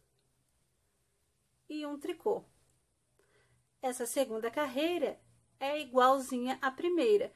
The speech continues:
porque a primeira eu também comecei com um ponto meia e um tricô. Eu vou seguindo fazendo, então, um meia onde tem meia,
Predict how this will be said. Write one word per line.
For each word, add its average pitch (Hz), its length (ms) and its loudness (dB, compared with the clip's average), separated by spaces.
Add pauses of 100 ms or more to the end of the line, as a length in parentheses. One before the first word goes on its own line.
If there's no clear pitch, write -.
(160)
porque - 260 -2
a - 60 2
primeira 277 500 2
eu 269 40 0
também 320 640 4
comecei 320 560 2
com 269 140 -2
um 262 100 -2
ponto 262 320 -4
meia 220 520 0
e 247 160 -6
um 208 140 -4
tricô. - 480 -8 (3000)
Eu 214 100 -4
vou 214 160 0
seguindo 285 580 -2
fazendo, 262 520 0
então, - 420 -10 (340)
um 254 160 -6
meia 185 640 -2 (640)
onde 190 300 -4
tem - 160 -6
meia, 190 560 -2